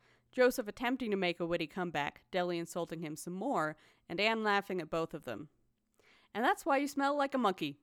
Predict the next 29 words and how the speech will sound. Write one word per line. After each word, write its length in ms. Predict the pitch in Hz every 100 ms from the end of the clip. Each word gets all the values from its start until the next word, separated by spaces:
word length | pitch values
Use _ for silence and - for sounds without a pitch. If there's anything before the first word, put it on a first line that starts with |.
| _
Deli 260 | 180 165 160
finished. 520 | 170 175 185 - - _ _ _ _ _ _ _ _ _ _ -
"Uh, 560 | 196 190 196 196 196 -
I 140 | 233
don't 180 | 339 277
get 180 | 233 180
it. 200 | - - _ _ _ _ _
How 140 | 254
does 160 | 277 285
the 100 | 254
hot 280 | 233 233 -
sauce 300 | 339 311 -
tie 260 | - 302
in?" 320 | 302 302 294 285 -
asked 280 | 226 233 -
Joseph, 480 | 226 226 254 247 -
bringing 480 | 190 220 214 214 196
the 100 | 190
car 280 | - 196
to 140 | 196 180
a 40 |
halt 300 | 170 180 185
in 80 | 190
front 240 | - 180
of 140 | 175 -
Deli 300 | 175 180 180
and 100 | 175
Anne's 300 | 170 175 -
home. 340 | 170 170 190